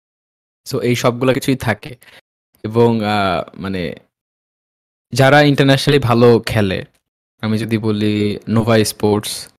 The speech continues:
তারপর হচ্ছে বেকন, আমি যদি বলি, আহ, ইন্টারন্যাশনাল যে টিম, টিএসএম,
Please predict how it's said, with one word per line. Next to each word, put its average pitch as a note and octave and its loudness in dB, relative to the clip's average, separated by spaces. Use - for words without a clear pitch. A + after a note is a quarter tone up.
তারপর G#2 -4
হচ্ছে G2+ -2
বেকন, G#2 2
আমি G#2 -2
যদি G#2+ -2
বলি, G#2 2
আহ, F#2+ 2
ইন্টারন্যাশনাল C#3 4
যে B2 6
টিম, A#2+ 4
টিএসএম, A#2+ 4